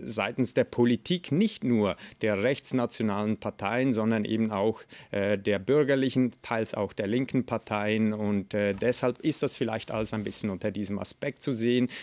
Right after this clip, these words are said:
Da hat es harte Diskussionen gegeben, aber letztendlich kamen die eben durch aufgrund der Tatsachen, die ich eben genannt habe.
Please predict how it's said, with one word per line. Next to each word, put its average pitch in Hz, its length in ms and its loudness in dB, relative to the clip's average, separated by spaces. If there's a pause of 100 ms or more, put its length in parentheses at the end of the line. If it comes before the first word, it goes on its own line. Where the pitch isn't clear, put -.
Da 98 120 -10
hat 143 160 0
es 120 120 -2
harte 127 280 0
Diskussionen 127 760 0
gegeben, 117 460 0
aber 113 320 0 (280)
letztendlich 117 680 -2
kamen 147 340 0
die 139 140 -2
eben 127 220 2
durch 113 340 -2
aufgrund 104 480 -4
der 104 80 -4
Tatsachen, - 560 -8
die 104 40 -4
ich - 140 -8
eben 107 180 -4
genannt 113 380 -6
habe. - 140 -20